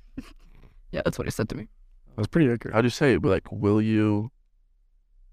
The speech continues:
Speaker 3: stop talking to other men and only me?" Or what was it like?
Speaker 2: Huh?
Speaker 3: You can hype it up a little bit, e-, even if it wasn't.
Speaker 1: Hype it up. Hype it up.
Speaker 3: Even if you're super nervous, make it like, "I knew she'd say yes, of course," you know.
Speaker 2: I mean, I was pretty confident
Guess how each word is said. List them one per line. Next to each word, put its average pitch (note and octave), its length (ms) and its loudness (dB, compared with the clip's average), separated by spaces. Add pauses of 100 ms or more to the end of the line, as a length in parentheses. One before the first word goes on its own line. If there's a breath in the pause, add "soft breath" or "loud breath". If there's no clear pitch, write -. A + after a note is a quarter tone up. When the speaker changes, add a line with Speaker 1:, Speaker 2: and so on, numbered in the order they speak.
(500)
Speaker 3:
stop - 360 2
talking G#2 280 0
to G2+ 120 -4
other F#2+ 140 2
men F#2+ 260 4
and F#2 140 2
only F#2+ 180 2
me?" G#2 280 0 (300)
Or A#2 320 -8 (560)
what G#2+ 180 4
was B2 140 4
it C3+ 60 4
like? C3+ 340 0 (840)
Speaker 2:
Huh? C3+ 200 -2
Speaker 3:
You D3 80 0
can F3 80 2
hype D3+ 220 2
it G2+ 60 0
up G2 120 4
a G#2 40 -2
little E2 260 0
bit, - 140 -8
e-, - 160 -6
even G2+ 140 -6
if - 120 -12
it - 60 -8
wasn't. F3+ 240 2
Speaker 1:
Hype G#3 160 0
it G#3 60 0
up. - 240 2
Hype G3+ 180 -4
it G#3 60 -6
up. G3 120 -8 (640)
Speaker 3:
Even A2 140 2
if G#2 120 2
you're G#2 80 2
super G#2+ 220 0
nervous, G2+ 320 2
make G2 160 -4
it C#2+ 60 -8
like, - 220 -6
"I E3+ 100 4
knew A#2+ 120 2
she'd G2+ 240 -2
say G2+ 140 2
yes, G2+ 300 -2
of B2 60 -12
course," - 340 -8
you G#2+ 60 -10
know. A2+ 240 -12 (600 soft breath)
Speaker 2:
I - 120 -2
mean, G3 160 0
I - 80 -2
was D3 100 -2
pretty - 200 -6
confident G#2 640 -2